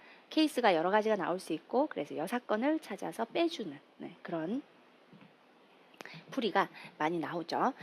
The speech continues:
자, 그중에 여섯 건까지, 마무리 이십구 번까지 상당히 괜찮아요. 그러면서 여기에 뭐가 들어있냐면요. 여긴 중복 순열의 개념이 들어있는데,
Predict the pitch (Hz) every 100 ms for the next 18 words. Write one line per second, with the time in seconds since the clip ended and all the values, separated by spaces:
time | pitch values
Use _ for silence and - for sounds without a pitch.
0 | - - - - 269 285 285 285 277 196
1 | 247 285 254 - 170 - 175 196 202 262
2 | 254 208 285 269 339 330 349 - 247 202
3 | - 311 330 285 175 185 180 151 - -
4 | - - - 277 285 277 190 196 202 165
5 | 220 254 185 156 147 147 156 214 - 156
6 | 180 180 208 196 294 - 392 403 311 175
7 | 185 170 180 185 156 160 165 220